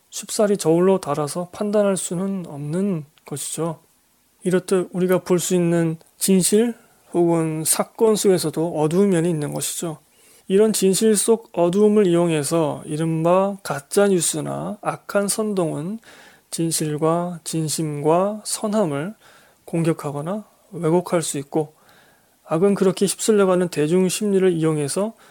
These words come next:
우월한 지위에 올라설 수 있습니다. 이것은 이미 우리가 이 사회에서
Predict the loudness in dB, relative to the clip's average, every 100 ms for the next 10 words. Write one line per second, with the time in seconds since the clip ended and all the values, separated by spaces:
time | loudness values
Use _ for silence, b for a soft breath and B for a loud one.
0 | b b 0 4 4 4 0 -4 -6 -2
1 | 0 2 0 -2 -4 -4 -4 -4 -6 -2
2 | -2 -2 -6 -10 -14 b b b b b
3 | b -4 0 2 2 0 -2 -4 -2 0
4 | 0 0 -2 -4 -6 -6 -6 -4 -2 0
5 | -2 -2 -4